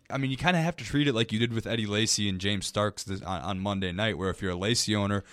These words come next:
go ahead and get yourself Starks just in case the unexpected happens. You never really know with Marshawn Lynch. He's never a heavy participant in practice there anyway. But, uh, yeah, but I mean, yeah, you just gotta handcuff him just to be safe. Thomas Rawls should be available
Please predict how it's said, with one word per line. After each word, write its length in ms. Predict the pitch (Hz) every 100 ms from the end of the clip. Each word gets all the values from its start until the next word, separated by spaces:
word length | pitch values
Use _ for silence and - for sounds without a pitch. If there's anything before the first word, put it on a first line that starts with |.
| - -
go 140 | - 120
ahead 180 | 123
and 140 | 110 95
get 200 | 113 -
yourself 380 | 110 - 104 95
Starks 460 | - 101 101 -
just 320 | - 135 -
in 80 | 107
case 340 | - 117 104 -
the 140 | 110
unexpected 520 | 98 - - 113 98
happens. 360 | 92 90 95 90
You 60 |
never 120 | 113 131
really 300 | 98 104 90
know 140 | 101
with 180 | 98 90
Marshawn 440 | 92 87 95 87
Lynch. 220 | 87 95
He's 160 | - 92
never 240 | 101 98 95
a 120 | 85 - - -
heavy 240 | 110 104
participant 720 | 104 95 - 104 95 101 73
in 60 | 80
practice 500 | 101 101 - 92 -
there 160 | 87
anyway. 460 | 92 123 104 92 98 - - - -
But, 240 | 95 -
uh, 360 | 85 85 92 85 - - _ _ -
yeah, 280 | - - -
but 140 | 104 101
I 20 |
mean, 260 | 104 98 101
yeah, 160 | 123 107
you 140 | 101
just 140 | 117 127
gotta 160 | 151
handcuff 460 | 95 104 107 107 95
him 100 | 98
just 160 | 98 -
to 60 |
be 80 | 92
safe. 320 | - 101 95
Thomas 320 | - 113 104
Rawls 240 | - 95 98
should 240 | - 101
be 100 | 92
available 560 | 92 90 95 92 98